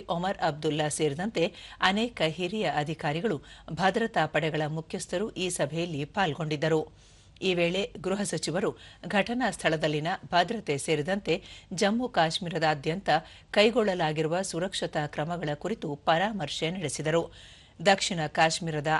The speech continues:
ಅನಂತನಾಗ್ ಜಿಲ್ಲೆಯ ಶ್ರೀನಗರ ಪ್ರಧಾನ ಕಚೇರಿಯಿಂದ ಸುಮಾರು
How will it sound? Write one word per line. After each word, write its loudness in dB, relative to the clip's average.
ಅನಂತನಾಗ್ -4
ಜಿಲ್ಲೆಯ 2
ಶ್ರೀನಗರ 4
ಪ್ರಧಾನ -2
ಕಚೇರಿಯಿಂದ 0
ಸುಮಾರು 4